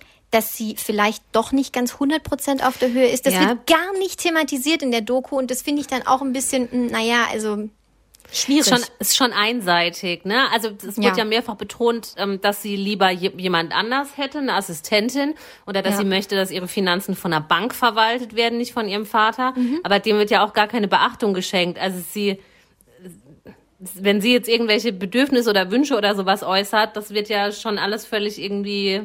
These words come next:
Speaker 2: unter den
Speaker 1: Mhm.
Speaker 2: Tisch gekehrt. Und
Speaker 1: Mhm.
Speaker 2: krass fand ich aber, das hat auch, ähm, äh, eine Dame, die in der Doku zu Wort kam, ausgeführt, was mir so auch nicht bewusst war, was das alles kostet.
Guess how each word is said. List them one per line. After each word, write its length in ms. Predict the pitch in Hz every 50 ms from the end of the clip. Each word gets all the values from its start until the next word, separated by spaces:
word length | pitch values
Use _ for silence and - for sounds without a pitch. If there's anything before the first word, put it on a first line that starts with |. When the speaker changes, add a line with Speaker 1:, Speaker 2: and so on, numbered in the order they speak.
| 196 - 202 - _ -
Speaker 2:
unter 200 | 220 247 233 226
den 120 | 208 202
Speaker 1:
Mhm. 60 | 202
Speaker 2:
Tisch 200 | 214 247 285 277
gekehrt. 340 | - 190 175 - 190 170 165 - - - - -
Und 180 | - 202 196 -
Speaker 1:
Mhm. 80 | 226 214 196
Speaker 2:
krass 400 | 202 226 262 330 - - - -
fand 320 | - 294 277 277 277 277 277
ich 220 | 269 - - -
aber, 380 | 233 247 254 269 269 277 277 269
das 160 | 262 262 -
hat 160 | 233 208 -
auch, 260 | - 190 233 254 - -
ähm, 260 | 220 220 220 220 220
äh, 40 | - -
eine 400 | 208 208 208 - 196 208 214 214
Dame, 300 | 208 214 208 214 214 214
die 80 | 208 220
in 80 | 208
der 80 | 208 208
Doku 240 | 208 214 214 208 233
zu 140 | 220 - 208
Wort 180 | 190 202 208 208
kam, 160 | - 220 190
ausgeführt, 560 | 156 196 208 202 - 202 - - 226 202 202
was 160 | 185 196 196
mir 120 | 202 185 160
so 120 | 170 175
auch 100 | 151 196
nicht 180 | 220 220 - -
bewusst 320 | 185 165 175 175 - -
war, 220 | 175 175 247 277 - - - - - - - - - _ _ _ _ 185
was 260 | 185 214 - - -
das 240 | 196 185 190 - - -
alles 420 | 196 190 175 165 165 - - -
kostet. 640 | - - 262 277 269 - - 165 143 - - -